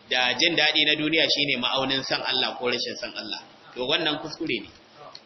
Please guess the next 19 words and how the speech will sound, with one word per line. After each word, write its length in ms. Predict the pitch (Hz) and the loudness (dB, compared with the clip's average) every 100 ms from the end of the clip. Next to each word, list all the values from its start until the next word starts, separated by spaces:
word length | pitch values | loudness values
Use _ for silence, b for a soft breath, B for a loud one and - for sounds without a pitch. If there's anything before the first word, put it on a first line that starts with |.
| - - - | -20 -20 -6
Ba 100 | 151 170 165 | 0 2 4
a 140 | 143 | 2
gane 260 | 147 160 147 | 4 4 4
bawan 340 | 135 147 143 - | 4 4 4 0
Allah 260 | 147 147 127 | -2 0 0
wanda 240 | 135 147 | 0 -2
Allah 240 | - 151 139 135 | -2 0 0 0
yake 140 | 135 | -4
so 140 | 131 123 | -8 -6
ta 140 | 139 | -4
hanyar 240 | 147 143 127 | -2 0 2
wai 160 | 127 131 | 0 -2
abin 260 | 127 127 139 | -2 -2 -2
da 80 | 113 | -2
Allah 160 | 127 117 | 0 0
ya 40 | |
bashi 240 | 117 120 107 | 0 -2 -2
na 80 | 110 | -6
duniya. 320 | 110 110 | -4 -6